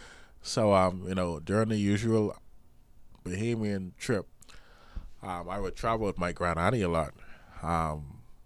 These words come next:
now, you know, when you high up in the sky, things look really smaller. So I was, like, around, um, seven or eight.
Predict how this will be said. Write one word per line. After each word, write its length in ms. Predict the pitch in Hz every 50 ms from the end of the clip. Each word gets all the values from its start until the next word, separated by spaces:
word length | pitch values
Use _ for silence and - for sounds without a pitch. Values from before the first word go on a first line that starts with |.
| - - - - - - - - - 76
now, 280 | 85 92 98 98 95
you 140 | 92 90 98
know, 400 | 104 110 107 104 101 104 98 98 107 - - - - - - -
when 160 | - 101 101
you 120 | 98 98 95
high 200 | 110 123 147 143
up 120 | 131 139 127
in 60 | 107
the 60 | 95
sky, 320 | - - 117 104 101 104
things 320 | 101 - 117 110 110 - -
look 140 | 104 98 92
really 280 | 80 82 87 85 90 95
smaller. 460 | - - - 87 82 76 71 - - - - - - - - - - - - - - -
So 420 | - - - 120 98 92 87 78 - - - - -
I 100 | 107 139
was, 180 | 180 175 147 -
like, 200 | 147 131 135 127
around, 720 | 127 120 127 127 131 139 139 139 139 139 135 131 123 - - - - - - - 127
um, 540 | 123 120 120 120 117 110 107 98 76 64 - - - - - - - -
seven 540 | - - - - - - 139 127 123 131 120 107
or 40 | 92
eight. 240 | 95 101 120 -